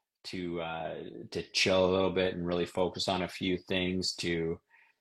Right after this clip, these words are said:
to get those really good media shots. Of course, drones are always great, but I mean, you got that wicked three sixty camera that you put on the roof.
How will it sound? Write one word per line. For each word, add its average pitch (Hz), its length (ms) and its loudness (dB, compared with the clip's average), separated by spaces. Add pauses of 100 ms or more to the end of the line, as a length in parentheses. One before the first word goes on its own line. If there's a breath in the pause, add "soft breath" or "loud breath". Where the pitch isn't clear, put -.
(280)
to - 140 -2
get 95 340 6
those 87 320 -2
really 90 420 0
good 87 340 -4
media 82 380 -4
shots. - 520 -4 (340)
Of 92 120 -2
course, 95 280 0
drones 87 360 0
are 90 100 2
always 87 240 2
great, 92 420 0 (100)
but 85 80 -2
I 85 60 -2
mean, 82 320 -6 (160)
you 92 160 -2
got 87 220 6
that 82 180 0
wicked 85 320 -2
three 87 160 -4
sixty 87 420 -2
camera 85 440 -2
that 80 120 -2
you 71 80 -8
put 92 200 -2
on 80 140 0
the 78 80 -6
roof. 87 440 0